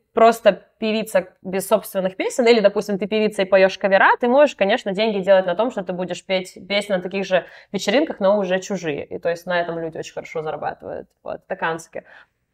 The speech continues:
Следующее, что это, естественно, мерч еще люди продают. Вот есть певица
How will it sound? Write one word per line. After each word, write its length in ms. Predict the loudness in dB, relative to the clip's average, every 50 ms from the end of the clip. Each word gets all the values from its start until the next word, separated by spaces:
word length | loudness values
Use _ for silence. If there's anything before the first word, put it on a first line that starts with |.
| _ _
Следующее, 580 | -2 6 8 10 10 10 8 4 4 4 4 4
что 280 | 2 2 6 8 10 10
это, 340 | 10 10 8 8 8 8 6
естественно, 840 | 4 2 0 -2 -2 -2 -2 0 2 2 2 2 2 0 -4 -8 -6
мерч 560 | -2 0 0 2 2 0 -2 -4 -6 -10 -12
еще 300 | -10 -4 0 2 2 2
люди 280 | 2 0 -2 -4 -6
продают. 680 | -8 -6 -2 0 2 2 2 2 0 -2 -2 -6 -10 _
Вот 180 | 0 2 2 2
есть 300 | 2 -2 -2 -6 _ _
певица 540 | -6 -4 -2 -2 -2 -2 2 4 6 6